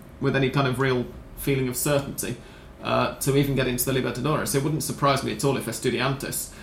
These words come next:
um, snuck in there, or Independiente, purely on the basis that after River and Boca, those are the teams who've, who've lost the fewest number of games. You know, they've been fairly cons-, in fact, Independiente have lost four, which is the same number of matches as River have. Um,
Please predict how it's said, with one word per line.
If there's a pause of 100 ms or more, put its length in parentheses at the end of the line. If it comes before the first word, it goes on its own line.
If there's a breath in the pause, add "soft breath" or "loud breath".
(340 loud breath)
um, (220)
snuck
in
there,
or
Independiente,
purely
on
the
basis
that (520)
after
River
and
Boca,
those
are
the
teams
who've,
who've
lost
the
fewest (220)
number
of
games. (480 loud breath)
You
know,
they've
been
fairly
cons-,
in
fact,
Independiente
have
lost
four,
which
is
the
same
number
of
matches
as
River
have. (440 loud breath)
Um,